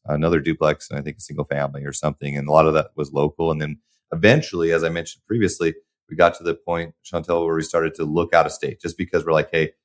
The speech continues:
there's better opportunity elsewhere." This was in North, I was stationed in North Dakota, which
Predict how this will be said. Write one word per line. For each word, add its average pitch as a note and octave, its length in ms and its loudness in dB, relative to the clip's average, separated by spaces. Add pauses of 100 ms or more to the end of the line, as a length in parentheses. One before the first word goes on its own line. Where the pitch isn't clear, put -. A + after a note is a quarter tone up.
(380)
there's B2 160 6
better G#2+ 300 8
opportunity D2+ 720 -2 (340)
elsewhere." D2+ 380 -2
This G2+ 160 2
was A2 100 4
in G2+ 100 6
North, F2 220 4
I G#2 60 8
was G#2 100 4
stationed F#2+ 320 2
in E2 100 -2
North E2 200 0
Dakota, D2 400 0
which C#2+ 240 -8